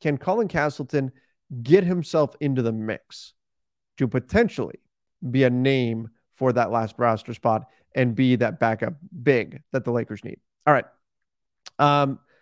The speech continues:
last guy I'm gonna mention is the other guy that's on a two-way contract. That's D'Moi Hodge.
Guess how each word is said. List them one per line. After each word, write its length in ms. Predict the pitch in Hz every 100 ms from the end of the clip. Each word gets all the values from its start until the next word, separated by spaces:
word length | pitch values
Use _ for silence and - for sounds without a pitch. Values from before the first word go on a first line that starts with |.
| _ -
last 300 | 170 208 -
guy 120 | 185
I'm 80 | 156
gonna 160 | 151
mention 300 | 139 135 -
is 80 | 127
the 120 | 123
other 160 | 127 131
guy 100 | 131
that's 140 | 123
on 120 | 127
a 40 | 117
two-way 300 | - 131 123
contract. 380 | 127 120 127 120
That's 200 | 143 -
D'Moi 320 | 127 127 117
Hodge. 300 | 120 120